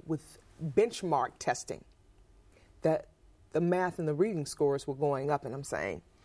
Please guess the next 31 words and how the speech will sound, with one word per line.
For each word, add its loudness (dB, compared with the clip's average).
"This 0
is -2
a 0
fluke. 0
Um, -2
this 4
is -4
just 2
by 6
accident." 0
And 0
then 2
we 2
started 2
looking -2
at -2
the 0
data 2
because -4
we 0
were 2
looking -2
at -4
nursing 2
referrals, 0
we 0
were 2
looking 0
at -6
discipline 2
referrals, 0